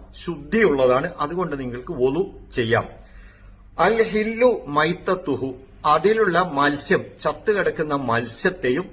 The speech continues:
നിങ്ങൾക്ക് അൽ ഹില്ലു ഹലാലാണ്. നോക്കൂ,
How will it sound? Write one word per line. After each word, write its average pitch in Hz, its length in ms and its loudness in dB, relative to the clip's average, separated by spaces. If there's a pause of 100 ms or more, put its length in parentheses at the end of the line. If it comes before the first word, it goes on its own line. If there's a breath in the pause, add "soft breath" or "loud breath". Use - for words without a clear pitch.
നിങ്ങൾക്ക് 139 580 -2 (100)
അൽ 139 180 0 (120)
ഹില്ലു 160 520 2 (120)
ഹലാലാണ്. 117 560 2 (480)
നോക്കൂ, 160 340 4